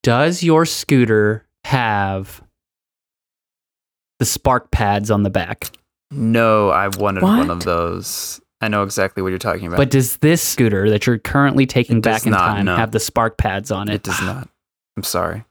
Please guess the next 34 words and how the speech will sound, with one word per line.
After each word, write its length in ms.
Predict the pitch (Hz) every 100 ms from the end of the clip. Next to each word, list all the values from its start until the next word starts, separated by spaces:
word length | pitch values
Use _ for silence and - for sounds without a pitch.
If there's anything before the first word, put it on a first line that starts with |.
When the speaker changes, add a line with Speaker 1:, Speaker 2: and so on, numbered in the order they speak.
| -
Speaker 1:
It's 120 | -
okay. 200 | - - -
Speaker 2:
The 80 | 113
sparks 460 | - 110 101 -
are 100 | 101
in 180 | 92 85
my 140 | 85
soul 480 | 80 - 92 85 90 -
when 140 | - 92
I'm 220 | 90 87
going 320 | - 95 92
down 160 | 90 -
Speaker 3:
<laughs> 240 | 90 220 262
Speaker 2:
a 100 | - 240
good 220 | 110 240
hill 200 | 113 98
on 160 | 87 87
my, 240 | 85 87 - -
my 100 | 85
scooter. 460 | - 107 87 107 -
Um, 560 | 123 117 113 107 104 95 - _ -
okay, 300 | 113 117 101
so 200 | 90 110
I, 340 | 95 98 - 98
I 20 |
plug 360 | - 117 107
in 340 | 104 104 101 98
the 60 |
machine 520 | 95 98 - 82 85 98 -
and 200 | 92 - -
I 640 | 98 104 104 107 110 -
head 300 | - 113 101
back 460 | 104 87 87 - - -
to 680 | - - 92 87 85 85 90